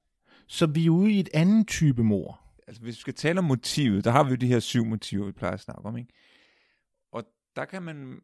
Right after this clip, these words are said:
Speaker 2: måske sige, at motivet er magt. Altså, fordi, altså, det, det er igen, altså, man skal, man må prøve at, at tolke historien, ikke? At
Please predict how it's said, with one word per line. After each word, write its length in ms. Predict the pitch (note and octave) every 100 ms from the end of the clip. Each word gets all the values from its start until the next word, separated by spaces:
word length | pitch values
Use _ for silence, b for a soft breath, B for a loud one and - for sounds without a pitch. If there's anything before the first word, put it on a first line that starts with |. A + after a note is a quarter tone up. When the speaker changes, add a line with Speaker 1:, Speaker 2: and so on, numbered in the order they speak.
| -
Speaker 2:
måske 600 | - - A2+ B2 - D#3
sige, 240 | D3 - C#3+
at 60 |
motivet 480 | C#3 B2 - D#3 C#3
er 40 | C3
magt. 560 | G2+ F#2 - _ - _ _ _ _ _ -
Altså, 180 | G#2
fordi, 380 | G#2+ A#2+ A#2+ - -
altså, 180 | G#2 G#2+
det, 280 | - -
det 20 | C#3
er 100 | D3
igen, 320 | D#3+ D#3+ - - - - - _ _ _ _ -
altså, 180 | A2
man 80 | B2
skal, 140 | A2+ B2
man 100 | B2+
må 120 | B2
prøve 220 | A#2 - E3
at, 80 | C#3+ -
at 120 | -
tolke 460 | - A2+ A2 C#3+ C#3+ _ _ _ _ -
historien, 520 | A2+ - G#2 - G#2
ikke? 200 | A#2 - _ _ _
At 200 | - A2